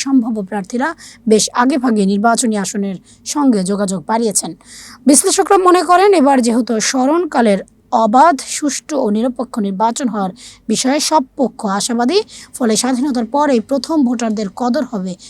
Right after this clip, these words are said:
সবচেয়ে বেশি। প্রার্থীদেরও জনগণের কাছে কঠিন পরীক্ষায় অবতীর্ণ হতে হবে। উপরন্তু তরুণ ভোটারদের অনেকে এই প্রথমবার ভোট দিতে যাচ্ছেন। সবকিছু মিলিয়ে আগামী জাতীয় সংসদ নির্বাচন প্রার্থীদের জন্য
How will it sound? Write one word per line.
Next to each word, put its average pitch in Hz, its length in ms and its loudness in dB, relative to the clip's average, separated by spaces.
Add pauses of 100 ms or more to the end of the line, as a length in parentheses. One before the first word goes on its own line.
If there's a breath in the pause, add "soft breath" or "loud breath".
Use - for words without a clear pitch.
(160 loud breath)
সবচেয়ে 240 360 -2
বেশি। - 200 -4 (460)
প্রার্থীদেরও 262 440 2 (100)
জনগণের 247 460 2
কাছে 220 200 -2 (160)
কঠিন 311 280 -2 (100)
পরীক্ষায় 240 460 -4 (320 loud breath)
অবতীর্ণ 226 380 0 (100)
হতে 190 220 -8
হবে। 214 180 -4 (500 loud breath)
উপরন্তু 349 340 2 (120)
তরুণ 349 340 2
ভোটারদের 339 440 0 (180)
অনেকে 285 320 0 (300)
এই 233 80 0 (120)
প্রথমবার 339 540 0 (100)
ভোট 226 120 0 (100)
দিতে 202 220 -6
যাচ্ছেন। 247 340 -4 (160)
সবকিছু 311 360 -4 (100)
মিলিয়ে 220 260 0
আগামী 226 220 -2 (100)
জাতীয় 226 240 -6 (100)
সংসদ 254 340 -6
নির্বাচন 214 460 -4
প্রার্থীদের 196 480 -6
জন্য 196 160 -6